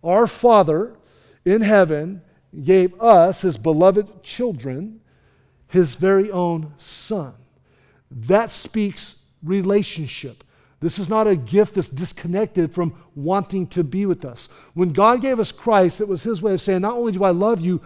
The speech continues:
but I wanna be with you. I wanna spend time with you. I wanna be intimately connected to you. I want us to have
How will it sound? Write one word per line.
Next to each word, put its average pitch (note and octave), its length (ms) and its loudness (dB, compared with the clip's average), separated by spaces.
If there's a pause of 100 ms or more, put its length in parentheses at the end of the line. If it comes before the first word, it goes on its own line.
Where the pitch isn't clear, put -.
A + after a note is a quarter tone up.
(140)
but - 80 -6
I - 20 0
wanna C4 200 -4
be F#3 280 -4
with G#3 280 -6
you. A#2 180 -16 (640)
I A#3+ 80 -10
wanna D#4 160 -6
spend F#3 320 -6
time A3+ 300 -8
with D3+ 200 -8
you. A#2 200 -16 (540)
I - 60 -10
wanna D4 240 -4
be G3+ 320 -4
intimately B3 480 -4
connected F#3+ 640 -4
to - 160 -14
you. A#2 200 -14 (520)
I G#3+ 80 -6
want C4+ 240 -6
us A3 180 -4
to F#3 120 -8
have F3 340 -2